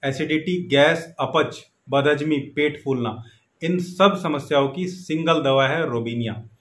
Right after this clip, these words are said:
Robinia को भी मदर टिंचर के फॉर्मेट में ही लेना है, हालांकि थोड़ा कम लेंगे, वो भी बताऊंगा प्रोपोर्शन कैसे लेना है, लेकिन इन चारों मदर टिंचर को आपको अपने जो कॉम्बिनेशन है उसमें मिलाना है।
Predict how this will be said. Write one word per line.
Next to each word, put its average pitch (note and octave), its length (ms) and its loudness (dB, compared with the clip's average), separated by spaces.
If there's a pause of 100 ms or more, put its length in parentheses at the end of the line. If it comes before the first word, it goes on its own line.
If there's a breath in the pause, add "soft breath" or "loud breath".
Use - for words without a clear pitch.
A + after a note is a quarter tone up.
(540 soft breath)
Robinia D#3+ 400 4
को E3+ 100 2
भी F3 100 2
मदर C#3+ 260 2
टिंचर C#3+ 280 -4
के C#3+ 140 -2
फॉर्मेट C3 440 -4
में C3+ 80 -2
ही C#3+ 100 0
लेना C3 260 0
है, D3 220 -6 (300 soft breath)
हालांकि C3+ 280 2
थोड़ा C#3+ 240 4
कम D#3 260 0
लेंगे, D#3 280 4
वो E3 180 2
भी C#3 160 0
बताऊंगा C3+ 380 0
प्रोपोर्शन C3+ 500 -6
कैसे C3 360 -4
लेना A#2+ 220 -4
है, - 180 -10 (320 loud breath)
लेकिन C#3+ 300 -2
इन E3 200 0
चारों D#3 520 2
मदर C#3+ 140 4
टिंचर C#3 340 -2
को D3 200 0
आपको C#3 540 -2 (300 soft breath)
अपने C#3 340 -2
जो C#3+ 140 2
कॉम्बिनेशन C3 580 -4
है E3 60 -4
उसमें C3+ 320 -6
मिलाना A2 420 -4
है। G2+ 120 -10